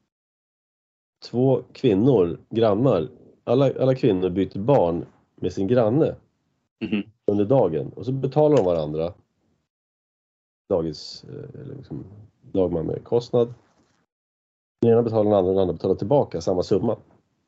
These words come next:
Speaker 1: Nu har vi plötsligt ökat B N P dramatiskt i landet.
Speaker 2: <laughs> Ja, visst.
Speaker 1: Och sen kan vi då i hemlighet låta var och en ta hand om sitt eget barn, men transaktionen kan ju fortfarande bestå. Då har vi alltså förändrat absolut ingenting, men B N P har ökat i samhället.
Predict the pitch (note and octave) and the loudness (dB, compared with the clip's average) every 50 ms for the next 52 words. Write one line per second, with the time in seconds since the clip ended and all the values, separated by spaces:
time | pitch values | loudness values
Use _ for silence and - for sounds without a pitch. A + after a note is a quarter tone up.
0 | _ _ _ _ _ _ _ _ _ _ _ _ _ _ _ _ _ - C3 F3+ | _ _ _ _ _ _ _ _ _ _ _ _ _ _ _ _ _ 2 4 4
1 | F#3 C#3+ A#2 G#2+ G2+ F2 - A2+ - - - F2 - - _ _ _ _ _ C#3 | 6 6 6 4 2 0 -2 -2 -2 -2 -6 -10 -10 -12 _ _ _ _ _ -2
2 | A#2+ G2 D#2+ - - G2 F2+ F#2 F2+ G2+ G#2+ F#2+ E2+ D#2+ D#2+ E2 - A#2+ A2 G#2 | -2 0 -2 -2 -6 -8 -10 -6 -4 -2 0 0 0 0 -2 -2 -2 -2 -2 -2
3 | - - F#2 A2 A2+ A#2+ A#2+ A#2 B2+ D#3+ F3+ C3 F#2+ - - - - - - _ | -4 -4 -2 0 0 0 0 0 0 0 0 0 -2 -4 -10 -16 -16 -16 -18 _
4 | _ _ _ _ _ _ _ _ _ - E3+ - C3+ C3+ - E3 - - D3+ C#3 | _ _ _ _ _ _ _ _ _ -4 -2 -2 -2 0 2 2 2 2 2 0
5 | A2+ - - - _ _ _ _ - - - - - _ - B2 C#3+ D3 E3+ F3+ | 0 -2 -4 -10 _ _ _ _ -20 -20 -20 -20 -8 _ 2 4 4 4 4 4
6 | F#3 F#3+ D#3 C3+ B2+ B2 B2+ C3+ B2 A2 G#2+ G#2+ C3 E3+ C#3 G2+ - - A2+ A#2 | 2 4 4 4 4 4 4 2 2 2 0 0 0 0 0 -2 -2 -4 -2 -2
7 | A2 - - G2+ G2 G#2 G2+ G2+ G2 F#2+ F#2+ F#2+ G#2 G2 G2+ G2 F2+ F2+ F2 G2+ | 0 0 0 0 2 2 2 2 2 0 -2 -2 -4 -4 -2 -2 -2 -2 -4 -2
8 | F#2+ G2 F#2+ B2 D#3 F3+ A#2 F2 E2+ E2+ E2 G2 G2 - - A2+ G2+ B2 G#2+ - | -2 -2 -2 -2 -2 0 0 0 0 -2 -2 -4 -4 -2 -2 -2 -2 -4 -6 -4
9 | - F#3 F3 D3+ A2 F#2+ F2 F2 E2+ - - G2+ F#2+ F2 - G2 E2+ - F#2+ F#2 | -2 0 0 2 2 0 0 -2 -4 -4 -2 0 0 0 0 -4 -4 -2 -2 -2
10 | F#2 F#2 F#2+ A#2 - - - - - - - _ _ _ _ _ _ _ - - | -2 -2 -4 -6 -6 -4 -2 -2 -2 -4 -8 _ _ _ _ _ _ _ -6 -2
11 | - C3+ C3+ A2+ - A#2 - C#3 C3 A2 G2+ G2+ G2 - - C3 C3+ - - A2 | 2 2 2 2 0 -2 0 0 2 2 2 0 -2 -2 -4 -6 -6 -4 -4 -4
12 | G2 - - - C3+ B2+ A2 G2+ G2 F#2 F2+ - D#3 B2+ F#2 F2 E2+ - - G2 | -4 -4 -6 -2 -2 0 0 2 0 -2 0 0 0 2 2 0 -2 -6 -6 -2
13 | G2+ G2 F#2 F2+ G2+ F#2+ F2 F2 E2+ - A2+ F#2 E2+ D#2+ D#2+ D#2 D2+ - F2 D#2+ | 0 0 0 2 0 0 0 0 -2 -2 -2 -2 -2 -2 -2 -4 -4 -6 -8 -8
14 | - D#2+ D#2+ E2 D#2+ D#2+ - - - | -8 -8 -8 -8 -8 -8 -8 -10 -12